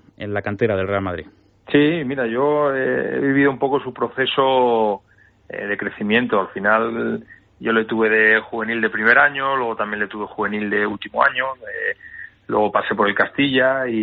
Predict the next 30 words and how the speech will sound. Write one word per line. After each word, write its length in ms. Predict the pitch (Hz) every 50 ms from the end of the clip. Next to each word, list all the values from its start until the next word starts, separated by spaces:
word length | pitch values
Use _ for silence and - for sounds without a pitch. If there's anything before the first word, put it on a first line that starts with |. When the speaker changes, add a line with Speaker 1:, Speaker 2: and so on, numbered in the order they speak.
| 104 104 104 104 101 104 -
Speaker 2:
y 520 | - 107 104 104 104 104 101 98 98 98 95
luego 240 | 95 98 98 104 110
pues 200 | - 123 - -
estuve 460 | 101 - - 110 104 101 98 98 98
en 60 | 95 - - - _ _ - - 98
el 120 | 98 90
fútbol 220 | - 104 101 98 - -
profesional 520 | 95 87 - - 95 98 98 101 101 98
en 60 | 98
Extremadura, 500 | 95 - - 101 98 98 101 110 110 117
estuve 220 | 113 - 120 113 107
en 60 | 104
segunda 320 | - 107 95 107 110 110
división 380 | 110 110 107 104 - 120 135 147
y 60 | 147
en 80 | 127 110
primera 280 | - - 104 101 98
división 300 | 95 95 95 - 98 92
con 180 | - 95 113 127
él. 100 | 127 - _ _ _ _ _ _ - - - _ _ -
Así 300 | - 110 - - 117 110
que 80 | 110 120
he 60 | 120
vivido 640 | 120 123 123 123 127 123 131 131 131 127 127 127 123
un 120 | 123 120
poco 220 | 110 123 117 127 120
su 100 | 123 120
crecimiento 760 | 127 120 113 - 127 117 127 127 127 113 - 143 143 147 143
y, 440 | 131 123 120 117 113 110 110 110 107 _ _ _ _ _ _ _ _ _ _ _
y, 600 | - - - 117 113 113 113 113 110 110 107 101